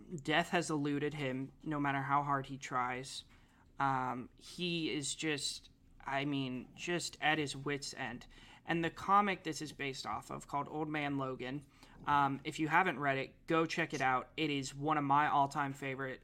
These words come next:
uh, comics. It's, it's so good. It's so well written. Um, so essentially in this comic, and they allude to this a few times in the film,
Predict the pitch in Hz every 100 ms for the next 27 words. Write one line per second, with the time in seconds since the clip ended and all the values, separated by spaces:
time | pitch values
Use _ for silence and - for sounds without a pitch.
0 | 143 135 120 123 139 - 135 131 131 -
1 | - - 139 - - - 156 139 - -
2 | - 175 165 147 139 135 - 139 - -
3 | 165 156 143 135 131 131 135 139 - -
4 | - - - 147 151 143 123 - - -
5 | - - - - - - - - - -
6 | - 170 170 220 220 202 165 160 160 160
7 | 151 147 - 170 240 233 147 156 151 -
8 | 135 120 - 139 156 139 139 135 143 127
9 | - 131 139